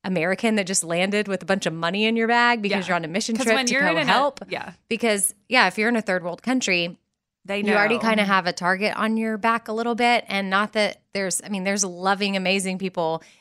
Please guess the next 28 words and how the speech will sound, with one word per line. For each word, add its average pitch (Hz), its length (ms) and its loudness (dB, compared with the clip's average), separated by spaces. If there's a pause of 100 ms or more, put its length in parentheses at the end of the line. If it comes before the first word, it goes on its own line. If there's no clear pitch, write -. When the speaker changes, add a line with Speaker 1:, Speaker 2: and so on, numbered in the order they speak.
(140)
Speaker 1:
in 196 140 0
every 202 180 2
country, 185 280 -2
but 170 100 -14
just 196 180 -2
like 208 140 2
here 226 140 0
in 220 40 2
America, 220 400 2
we 165 120 -4
have 175 220 -2
people 202 340 -4
that 202 300 2
are 202 120 -4
just - 400 -4 (120)
not 220 300 0 (240)
loving 165 360 -2
and 156 100 -10
Speaker 2:
Everyone's 165 300 -2
trying 180 140 -2
Speaker 1:
awesome, 165 40 -2
Speaker 2:
to - 40 -4
get 196 60 -2
Speaker 1:
and 180 160 -6
they're 175 100 -2
Speaker 2:
by. - 40 -4
Speaker 1:
shady. 160 500 -4
And 175 280 -6